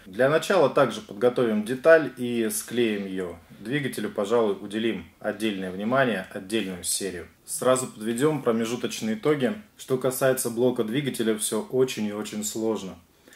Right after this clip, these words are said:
А, здесь нужно вклеивать деталь, которая будет другого цвета. Придется капитально повозиться.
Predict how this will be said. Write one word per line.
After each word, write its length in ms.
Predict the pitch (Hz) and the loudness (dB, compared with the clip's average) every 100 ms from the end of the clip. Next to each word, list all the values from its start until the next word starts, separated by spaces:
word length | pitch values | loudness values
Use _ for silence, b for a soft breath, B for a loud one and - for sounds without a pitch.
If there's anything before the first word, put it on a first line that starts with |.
| B B _ | B B _
А, 160 | 101 98 | -8 -6
здесь 400 | 98 117 123 127 | -2 0 0 0
нужно 300 | 123 110 107 | -4 -4 -6
вклеивать 640 | - 117 117 107 101 - | -2 0 2 0 -2 -6
деталь, 420 | 101 104 135 143 | -10 2 4 4
которая 300 | 135 - 104 | 0 -6 -6
будет 200 | 98 104 | -4 -6
другого 460 | 98 107 110 104 101 | -4 -2 0 0 -2
цвета. 480 | - 107 98 - 92 | -4 -4 -4 -4 -4
Придется 500 | 113 110 117 135 - | -2 -2 0 0 -2
капитально 600 | 117 - - 117 107 98 | -4 -6 -2 -2 -2 -4
повозиться. 960 | 95 101 110 120 156 - - 104 98 | -6 -4 -4 -4 -4 -4 -2 -2 -4